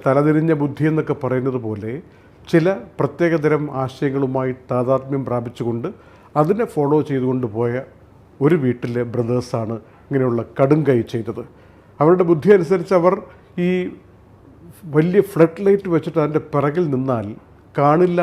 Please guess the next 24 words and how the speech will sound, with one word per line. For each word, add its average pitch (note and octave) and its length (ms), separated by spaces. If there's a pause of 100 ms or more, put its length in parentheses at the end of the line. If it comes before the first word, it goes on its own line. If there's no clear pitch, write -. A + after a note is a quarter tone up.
എന്നുള്ള C3+ 220 (140)
ധാരണയാണ്. A#2 520 (500)
സ്വാഭാവികമായിട്ടും C#3+ 720 (100)
കാണില്ല. A#2 260 (100)
പക്ഷേ C3 240 (560)
അതിനപ്പുറം F#3+ 600 (220)
ഒമാൻ്റെ F#3 380 (120)
പോലീസിന് C#3+ 460 (680)
എവിടെ F#3+ 260
നിന്നാണ് G3 440
ഈ - 20 (100)
വെടി D3+ 240
വരുന്നത്, D3+ 440 (520)
എവിടെ D#3+ 340
നിന്നാണ് D#3+ 360
ഈ - 100
വെടിവെപ്പിൻ്റെ D#3 580 (200)
ഉറവിടം, D#3 460 (360)
ആരൊക്കെയാണ്, D#3 600 (340)
ഇതൊക്കെ C#3 320
മനസ്സിലാക്കാനും C3 680 (220)
അവരെ C3+ 260
കീഴ്പ്പെടുത്താനും C#3 760 (460)
ആ - 20